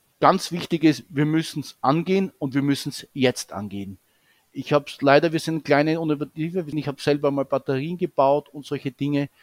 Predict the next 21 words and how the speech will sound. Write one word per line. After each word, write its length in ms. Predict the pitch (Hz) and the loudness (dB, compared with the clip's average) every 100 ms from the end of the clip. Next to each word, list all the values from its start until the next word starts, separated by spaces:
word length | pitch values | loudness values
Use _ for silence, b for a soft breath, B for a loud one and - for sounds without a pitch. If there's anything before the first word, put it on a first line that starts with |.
| b b | b b
und 140 | 131 127 | -6 -4
ich 120 | 127 | -4
hab's 180 | 120 - | -4 -4
immer 260 | 175 165 | -2 -2
gesehen, 560 | 151 139 - 131 135 131 _ _ - | -2 -4 0 0 0 -4 _ _ -12
dass 160 | 127 | -10
andere 280 | 117 120 113 | -6 -6 -6
schneller 300 | - 113 107 | -4 -4 -4
gelaufen 360 | 107 87 87 _ | -6 -10 -12 _
sind. 340 | - 98 95 _ _ _ _ _ | -18 -18 -18 _ _ _ _ _
Dass 480 | - 117 - - - _ | -2 -2 -2 -14 -16 _
wir 200 | 139 147 | -2 2
in 60 | 156 | 4
Europa, 680 | 135 131 170 - 185 190 - _ _ _ _ _ _ - | 2 2 -2 4 4 4 -2 _ _ _ _ _ _ -2
äh, 260 | 147 143 - _ | 4 4 2 _
zu 160 | - | 0
lange 280 | 202 165 170 | 6 6 6
brauchen 480 | - 135 156 151 180 | 2 4 4 2 -6
in 100 | 151 | -2
unseren 300 | 143 139 131 | -2 -2 -4
Strukturen, 720 | - 139 - - 175 214 214 | -6 -16 -16 -4 0 0 -2